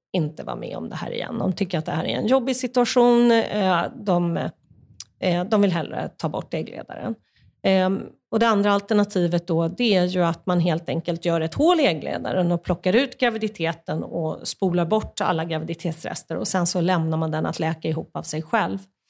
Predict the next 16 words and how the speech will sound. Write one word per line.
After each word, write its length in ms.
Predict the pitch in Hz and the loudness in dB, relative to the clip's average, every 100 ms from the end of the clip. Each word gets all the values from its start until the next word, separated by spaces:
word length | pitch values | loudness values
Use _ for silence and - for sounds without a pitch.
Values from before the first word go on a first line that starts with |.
| - - - _ _ - | -20 -20 -20 _ _ 0
Eh, 520 | 180 170 170 165 175 | 2 4 2 2 0
och 280 | - 202 - - 180 175 180 | 0 -6 -8 -2 -2 0 2
det 220 | 233 254 | 4 4
går 240 | 247 247 | 4 2
bra 540 | - 170 233 240 254 247 | 2 2 6 6 6 4
om 440 | - 202 202 190 185 - - | 2 2 4 2 0 -6 0
utomkvedshavandeskapet 1200 | 220 196 175 180 175 175 165 165 - 165 160 165 | 0 2 -2 -2 -4 -2 -4 -4 -2 -4 -4 -8
är 60 | |
ganska 300 | 170 170 170 | -4 -4 -2
litet 480 | 165 208 190 - 254 | 0 0 0 -4 -2
och 60 | 269 | 0
sitter 260 | 269 262 240 | -2 -2 0
på 100 | 240 | 0
ett 140 | 233 | 4
gynnsamt 680 | 247 202 190 208 202 202 - | 4 4 2 2 2 -2 -6
ställe. 480 | - 214 185 180 | 0 0 2 2